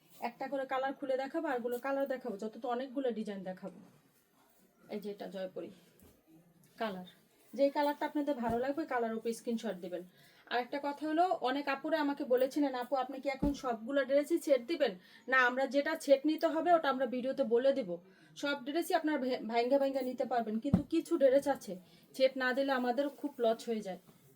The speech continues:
ঠিক আছে? তবে আপনারা সেট নিলে কিন্তু খুব ভালো বিক্রি করতে পারবেন। দেখা গেল তিনটা ড্রেস আপনারা একটু লাভ করে বিক্রি করলেন, একটা ড্রেস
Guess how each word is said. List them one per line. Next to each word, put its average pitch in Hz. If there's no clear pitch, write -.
ঠিক 269
আছে? 269
তবে 262
আপনারা 302
সেট 285
নিলে 302
কিন্তু 311
খুব 285
ভালো 226
বিক্রি 240
করতে 262
পারবেন। 190
দেখা 254
গেল 285
তিনটা 285
ড্রেস 247
আপনারা 254
একটু 247
লাভ 240
করে 277
বিক্রি 262
করলেন, 311
একটা 285
ড্রেস 247